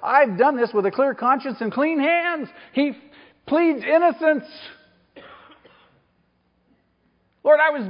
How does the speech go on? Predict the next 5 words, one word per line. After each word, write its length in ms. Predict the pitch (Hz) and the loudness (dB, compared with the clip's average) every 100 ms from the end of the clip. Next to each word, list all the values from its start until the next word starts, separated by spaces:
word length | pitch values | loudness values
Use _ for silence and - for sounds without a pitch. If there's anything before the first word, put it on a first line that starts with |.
| 202 | -2
duped." 520 | 339 359 339 - - - _ _ _ _ _ _ _ _ _ _ _ _ _ _ _ _ _ _ _ _ _ _ _ _ _ _ _ _ _ _ _ _ _ _ _ _ _ _ | 0 0 -2 -16 -20 -20 _ _ _ _ _ _ _ _ _ _ _ _ _ _ _ _ _ _ _ _ _ _ _ _ _ _ _ _ _ _ _ _ _ _ _ _ _ _
What 100 | 175 | -20
does 100 | 151 | -14
God 220 | 113 98 | -12 -12
say? 80 | - | -14